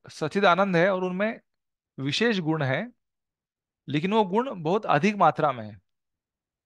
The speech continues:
और जो जीवात्मा है, तो उसमें वही क्वालिटी, वही गुण है, लेकिन वो कम अंश में है। तो ये हमें जानना चाहिए। तो भगवान इससे ऐसा कह रहे हैं।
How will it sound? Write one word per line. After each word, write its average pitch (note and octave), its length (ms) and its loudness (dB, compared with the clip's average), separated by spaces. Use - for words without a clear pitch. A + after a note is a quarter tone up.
और C3+ 140 -6
जो F3 100 -2
जीवात्मा G3 520 4
है, G#3 80 4
तो G#3+ 100 -2
उसमें G3+ 280 -2
वही A3+ 340 2
क्वालिटी, E3+ 600 -6
वही E3 260 -2
गुण F3 200 -6
है, D#3+ 200 -4
लेकिन F3 300 -6
वो G3+ 340 -6
कम A3+ 200 4
अंश C3+ 480 -8
में B2 100 -10
है। G#2 280 -16
तो D3+ 80 -4
ये F3 80 6
हमें F3 200 4
जानना B2+ 280 2
चाहिए। A#2+ 160 -4
तो C3+ 120 -6
भगवान B2+ 280 0
इससे D3 200 -4
ऐसा C#3 220 0
कह A#2+ 140 -2
रहे B2+ 120 -8
हैं। A3+ 80 -16